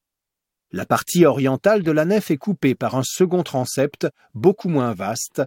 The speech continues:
et nommé reprochoir. L'architecture de la Renaissance. À la Renaissance, l'Italie, longtemps ensommeillée, se reposant sur les vestiges de la grandeur de Rome,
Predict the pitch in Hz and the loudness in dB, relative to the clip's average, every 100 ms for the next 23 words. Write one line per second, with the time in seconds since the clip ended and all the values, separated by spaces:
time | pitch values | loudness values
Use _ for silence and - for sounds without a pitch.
0 | - _ 170 156 139 127 135 - _ _ | -6 _ 0 2 2 0 -2 -6 _ _
1 | _ 110 160 - 135 123 - 76 64 62 | _ -2 -2 0 -2 -2 -8 -12 -12 -16
2 | - _ _ _ _ _ _ _ _ _ | -20 _ _ _ _ _ _ _ _ _
3 | _ _ _ _ _ _ _ _ _ _ | _ _ _ _ _ _ _ _ _ _
4 | _ _ 147 214 - 233 - - 247 180 | _ _ 2 2 2 0 -2 -2 0 2
5 | 139 160 160 135 - 80 - - - _ | 2 0 -4 -4 -8 -12 -12 -12 -14 _
6 | _ _ _ _ _ _ _ _ _ _ | _ _ _ _ _ _ _ _ _ _
7 | _ _ 156 185 220 220 - 277 233 - | _ _ 2 4 4 0 0 -2 -2 -6
8 | - 147 151 - 160 220 214 139 127 202 | -6 -4 0 2 2 4 2 2 2 2
9 | 143 127 143 135 156 226 247 - 123 127 | 2 0 0 0 0 -2 -2 -2 0 0
10 | - 147 147 214 190 - 120 113 131 131 | 0 -2 0 -2 -2 -4 -2 0 0 0
11 | - 202 139 120 113 117 139 151 131 120 | -2 -2 0 0 0 0 0 0 0 -2
12 | 113 160 220 214 | 0 0 0 -2